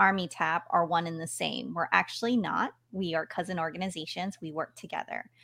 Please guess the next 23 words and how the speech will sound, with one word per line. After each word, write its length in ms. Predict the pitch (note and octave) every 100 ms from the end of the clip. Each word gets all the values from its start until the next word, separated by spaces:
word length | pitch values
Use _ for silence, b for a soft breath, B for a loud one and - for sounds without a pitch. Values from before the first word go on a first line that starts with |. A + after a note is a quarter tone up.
| b b b b -
But 200 | G#3 -
the 80 |
big 240 | F#3+ D4 -
thing 180 | B3+ A3+
is, 400 | G3 F#3+ - - _ -
uh, 60 | - _ -
for, 340 | - G#3+ F#3+ -
for 100 | G3
us, 320 | F3+ E3+ F3
Soldier 240 | - G3+ G#3
for 160 | -
Life, 220 | E3+ D#3+ -
the 60 |
organization 540 | F#3 F#3 G#3 F3 F3 F3+
that 80 | E3
I 80 |
work 240 | D#3+ E3 - _
with, 260 | E3 D#3 D#3+ - _ -
it 200 | F#3+ F#3
is 200 | F#3+ F3+
a 80 | E3+
strategic 560 | - F3+ - F3+ G3+
organization 880 | G#3+ A3+ C4 F#3+ C3 - C#3+ E3 G3+